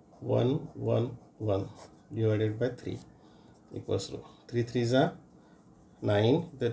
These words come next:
टू आलं, सेव-, ट्वेंटी वन झालं आणि थ्री सेवन जा ट्वेंटी वन, झिरो, झिरो. Three thousand and seven hundred. Option number one. Question number seven. The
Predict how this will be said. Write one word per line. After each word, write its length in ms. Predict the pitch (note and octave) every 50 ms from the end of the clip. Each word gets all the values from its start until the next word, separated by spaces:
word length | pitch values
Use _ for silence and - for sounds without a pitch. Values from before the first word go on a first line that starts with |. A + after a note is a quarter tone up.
| - -
टू 120 | B2 A#2
आलं, 220 | A2 G#2 G2+ A#2
सेव-, 260 | A#2 - - B2 A#2 A#2+ - - - - - - - - - - - - -
ट्वेंटी 240 | B2 A#2+ A#2 B2+ A#2+
वन 180 | A#2+ A#2+ A2+
झालं 180 | G2+ F#2+ G#2+ A#2
आणि 180 | - B2+ C3+ C#3 - - - - - - -
थ्री 140 | - C3 C3
सेवन 320 | B2 - B2+ A#2 A#2 A2+ A#2
जा 80 | C#3
ट्वेंटी 340 | C#3+ - B2+ A2+ A2 A2 A#2
वन, 260 | G#2+ A2 B2+ D3 D3+
झिरो, 360 | C3+ - A#2 A2 A#2 A#2 A#2
झिरो. 300 | A2+ A2+ B2 A#2 G2+ F#2+ - - - - - - - - - - - - - - - - - - - - - - - - - - - -
Three 180 | - C3 C3 B2+
thousand 300 | A#2+ A2+ G#2+ A2+ A#2 A2+
and 140 | B2 D3+ F3 - - -
seven 200 | A2+ G#2 G#2 G#2
hundred. 320 | G#2 G2+ G2 F#2+ G2 F#2 - - - - - - - - - - - - - - - -
Option 280 | A2 - - G#2+ G2+
number 220 | G2+ G#2 A#2 C#3 - - - - - - - - - G2+ G#2
one. 140 | G2 G2 G2 - - - - - - - - - - - - - - - - - - - - - - - - - - - - - - -
Question 220 | A2+ A2 - A2 G#2 G#2+
number 260 | G#2+ G#2+ - - A#2
seven. 240 | A2 G#2 A2+ B2+ E3 F3 - - - - - - - - - - - - - - - - - - - - - - - - - - - - - - - - - - - - - - - -
The 140 | D#3 E3